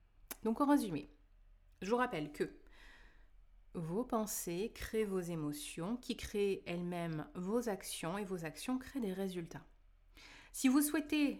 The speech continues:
changer un comportement, demandez-vous, « Qu'est-ce que je ressens ? » Par exemple, j'ai beaucoup de cas de procrastination. Qu'est-ce que je ressens au moment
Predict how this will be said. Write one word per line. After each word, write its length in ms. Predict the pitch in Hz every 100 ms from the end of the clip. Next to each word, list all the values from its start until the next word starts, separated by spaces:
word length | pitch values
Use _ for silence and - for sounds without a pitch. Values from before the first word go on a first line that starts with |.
| -
changer 440 | - - 233 202
un 100 | 190
comportement, 920 | 185 196 180 - - 160 160 233 339 -
demandez-vous, « 680 | 175 277 359 294 233 160 - - - - - - - - - - - - -
Qu'est-ce 180 | 285 285
que 100 | 349
je 100 | 226
ressens ? » 380 | 196 190 - - - - - - _ - -
Par 100 | 208
exemple, 320 | 208 285 294 294 - - 65 71 -
j'ai 160 | 185 220
beaucoup 300 | 233 254 277
de 80 | 226
cas 240 | - 226
de 80 | 190
procrastination. 840 | - 208 - 190 - 185 165 147 - - - - - - - - - - - - -
Qu'est-ce 220 | 349 349
que 100 | -
je 100 | 311
ressens 320 | 285 277 320
au 60 | 320
moment 720 | 240 220 233 262 294 311 294